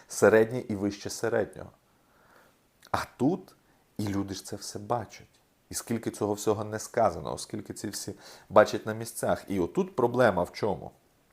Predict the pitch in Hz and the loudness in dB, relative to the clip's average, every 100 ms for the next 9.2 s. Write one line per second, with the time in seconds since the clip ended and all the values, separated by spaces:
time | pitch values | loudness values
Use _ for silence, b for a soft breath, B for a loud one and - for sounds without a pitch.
0 | _ _ - - 95 104 113 120 95 92 | _ _ -12 -6 -2 -2 4 4 4 0
1 | 98 95 - - b b b - 120 113 | 2 2 0 -12 b b b 0 2 2
2 | 113 107 101 - 92 85 110 - - 110 | 0 -2 -4 -4 -2 10 12 12 8 8
3 | 98 101 80 80 - b b - 90 - | 10 8 8 4 -6 b b -2 0 0
4 | 87 82 - 78 - 85 76 - - - | -6 -10 -10 -10 -8 -8 -8 -10 -6 -4
5 | - 87 80 - - 127 170 b b b | -4 -6 -8 -6 -6 -6 -8 b b b
6 | b b b 98 113 107 95 - 90 90 | b b b 4 6 6 6 4 2 2
7 | 110 131 135 107 110 - 104 107 110 - | 2 0 -2 -4 -4 -4 -2 -2 -2 -2
8 | - - - 117 123 123 120 - 113 - | 0 0 4 6 6 2 -8 -6 -8 -8
9 | - 78 | -12 -14